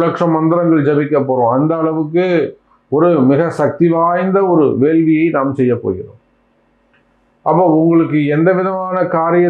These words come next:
தடைகள் இருந்தாலும், செயல் தடைகள் இருந்தாலும், முன்னேற்ற தடைகள் இருந்தாலும், தொழில் தடைகள் இருந்தாலும்,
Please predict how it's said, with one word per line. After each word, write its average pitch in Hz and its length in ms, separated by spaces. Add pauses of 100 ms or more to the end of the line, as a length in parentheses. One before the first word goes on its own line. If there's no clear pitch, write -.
தடைகள் 165 380
இருந்தாலும், 151 640
செயல் 170 340
தடைகள் 160 400
இருந்தாலும், 143 600
முன்னேற்ற 175 520
தடைகள் 156 360
இருந்தாலும், 135 560 (1600)
தொழில் 175 440
தடைகள் 160 360
இருந்தாலும், 147 560